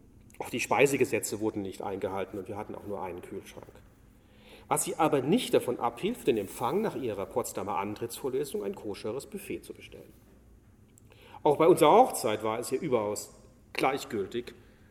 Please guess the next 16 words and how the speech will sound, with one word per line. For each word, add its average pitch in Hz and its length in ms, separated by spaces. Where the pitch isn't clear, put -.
dass 131 100
sie 165 100
nicht 147 240
in 98 80
der 101 80
Synagoge 95 460
stattfand. - 480
Francesca 247 560
war 190 220
vielleicht 180 460
deswegen 120 580
das 117 180
genaue 123 460
Gegenteil 131 420
von 127 140
orthodox, 113 880